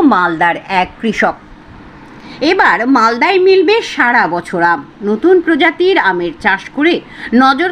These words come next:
কাড়ছে মালদার যুবক। বারো মাসে নতুন প্রজাতির কাটিমন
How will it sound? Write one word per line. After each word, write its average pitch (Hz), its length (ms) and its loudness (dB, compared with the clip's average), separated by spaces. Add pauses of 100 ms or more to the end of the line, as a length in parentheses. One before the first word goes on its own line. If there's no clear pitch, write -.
কাড়ছে 349 340 0 (180)
মালদার 175 480 0
যুবক। 175 320 -2 (680)
বারো 320 260 4
মাসে 415 240 -2 (160)
নতুন 370 240 2 (100)
প্রজাতির 262 500 0 (160)
কাটিমন 302 500 2